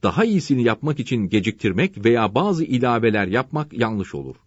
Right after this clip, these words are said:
Bütün bunlar gösteriyor ki, dinin bildirdiğine ilave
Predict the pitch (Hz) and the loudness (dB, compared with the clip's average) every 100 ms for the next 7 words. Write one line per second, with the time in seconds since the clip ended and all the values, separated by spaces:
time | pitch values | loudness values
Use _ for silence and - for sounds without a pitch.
0 | _ _ _ _ _ _ _ _ _ _ | _ _ _ _ _ _ _ _ _ _
1 | _ - 147 208 254 233 226 202 185 - | _ -2 0 2 2 2 4 6 4 6
2 | 190 226 214 - - _ - 101 180 208 | 4 6 0 0 -6 _ -6 0 4 4
3 | 247 143 143 135 143 135 135 135 123 123 | 4 2 2 4 4 4 2 2 0 2
4 | 120 110 104 | 2 2 0